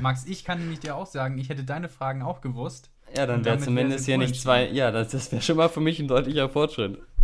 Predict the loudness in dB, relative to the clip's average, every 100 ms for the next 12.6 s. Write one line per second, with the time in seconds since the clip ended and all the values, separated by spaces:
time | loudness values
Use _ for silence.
0 | 12 12 6 6 0 -8 -10 -12 -10 -6
1 | -6 -8 -10 0 2 2 0 2 2 2
2 | 0 -4 -8 -14 -10 -8 -6 0 4 6
3 | 4 2 -4 4 8 10 10 8 4 2
4 | 2 4 2 2 4 4 4 4 4 4
5 | 2 4 2 2 2 2 2 2 4 2
6 | 0 -6 -6 -4 -2 -2 -2 -2 -4 -6
7 | -8 -6 -6 -6 -6 -4 -4 -4 -4 -4
8 | -4 -6 -8 -10 -12 -4 -4 -4 -10 -10
9 | -6 -4 -4 -6 -8 -12 -20 -20 -20 -20
10 | -20 -8 -8 -6 -6 -8 -8 -10 -8 -6
11 | -10 -12 0 2 4 2 2 2 0 2
12 | 6 6 8 6 4